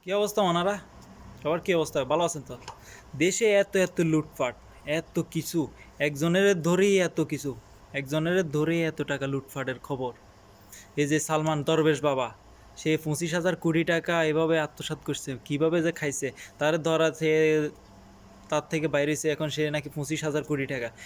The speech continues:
এক টাকা দুই টাকা না, পঁচিশ হাজার টাকা, কোটি টাকা।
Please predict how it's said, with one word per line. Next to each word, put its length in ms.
এক 180
টাকা 200
দুই 220
টাকা 240
না, 160
পঁচিশ 420
হাজার 180
টাকা, 140
কোটি 220
টাকা। 240